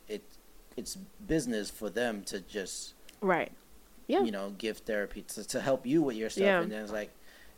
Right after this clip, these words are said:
Speaker 1: they're, they have their own issues and, you know, stuff going on. It's like,
Speaker 2: Yeah.
Speaker 1: dang, it's taking on the weight of other people.
Speaker 2: And my friends were saying, like, "Oh, you should be a therapist." I'm like, Oh, no, I do not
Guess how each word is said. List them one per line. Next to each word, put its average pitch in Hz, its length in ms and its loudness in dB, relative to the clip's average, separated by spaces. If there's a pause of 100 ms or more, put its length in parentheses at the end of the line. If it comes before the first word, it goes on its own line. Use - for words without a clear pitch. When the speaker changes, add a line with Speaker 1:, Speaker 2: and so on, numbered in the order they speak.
(220)
Speaker 1:
they're, 123 360 4 (100)
they 123 100 2
have 127 240 4
their 123 140 4
own 160 200 2 (600)
issues 98 480 -6
and, 92 420 -8 (640)
you 107 120 -4
know, 92 180 -6
stuff - 360 -8
going 92 240 -10
on. 92 140 -12
It's 92 120 -16
like, 92 120 -8 (300)
Speaker 2:
Yeah. 185 240 0
Speaker 1:
dang, 120 240 -2 (360)
it's - 260 -16
taking 110 200 -8
on 101 140 -6
the 92 60 -10
weight 101 200 -4
of 101 80 -2
other 101 140 -6
people. 107 320 -10 (180)
Speaker 2:
And 226 80 6
my 254 100 12
friends 330 240 10
were 285 100 10
saying, 277 260 6
like, 202 180 6
"Oh, 233 140 6
you 208 100 6
should - 220 -4 (260)
be 185 100 -2
a 165 60 0
therapist." 180 460 4
I'm 214 80 2
like, 214 180 4
Oh, 233 140 6
no, 175 340 6
I 262 140 8
do 220 160 6
not 175 380 8